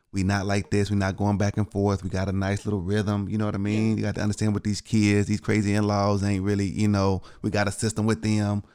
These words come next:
Speaker 1: and all this other kind of stuff. That's, like, a major feat to get to that level.
Speaker 2: Mm-hmm.
Speaker 1: But then we get to that level, it's like, I think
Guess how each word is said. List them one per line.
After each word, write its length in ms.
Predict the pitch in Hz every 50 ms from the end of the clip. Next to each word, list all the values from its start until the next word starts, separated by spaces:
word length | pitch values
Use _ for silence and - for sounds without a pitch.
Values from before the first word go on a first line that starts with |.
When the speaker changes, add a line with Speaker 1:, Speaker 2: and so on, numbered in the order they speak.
| _ _ _ _ _ -
Speaker 1:
and 100 | 110 107
all 140 | 104 107
this 140 | 107 104 -
other 180 | 110 104 107 104
kind 160 | - 104 104
of 60 | 104
stuff. 140 | - 110 101
That's, 160 | 117 131 143 160
like, 120 | 139 -
a 60 | 117
major 520 | 110 104 107 113 120 127 113 120 120 113 107 - - _ _ _ _ _ _ _ _ _ -
feat 180 | 202 214 - -
to 80 | -
get 260 | 110 107 196 240 226
to 100 | - 175
that 300 | 120 107 98 82 - -
level. 460 | - 101 131 185 190 123 107 85 - - _ _ -
Speaker 2:
Mm-hmm. 160 | 220 254 262 294 _ _ _ _ _ _ _ _ _ -
Speaker 1:
But 120 | 127 117
then 140 | 120 151 151
we 80 | 139 131
get 140 | 151 151
to 80 | 151 147
that 140 | 135 120 120
level, 460 | 123 147 175 185 160 147 127 123 -
it's 220 | - 113 113 113
like, 340 | 120 120 113 110 107 104 - - _ -
I 100 | 110 107
think 320 | 107 - 117 113 107 -